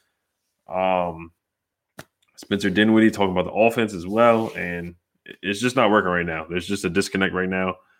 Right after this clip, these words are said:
It's not working. It's really not. Um,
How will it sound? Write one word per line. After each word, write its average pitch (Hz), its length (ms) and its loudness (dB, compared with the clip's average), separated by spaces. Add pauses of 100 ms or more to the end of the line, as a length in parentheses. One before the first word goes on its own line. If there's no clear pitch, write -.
(380)
It's 95 200 -4
not 92 200 4
working. 82 360 -10 (140)
It's 92 200 -8
really 92 240 0
not. 80 260 -6 (760)
Um, 85 480 0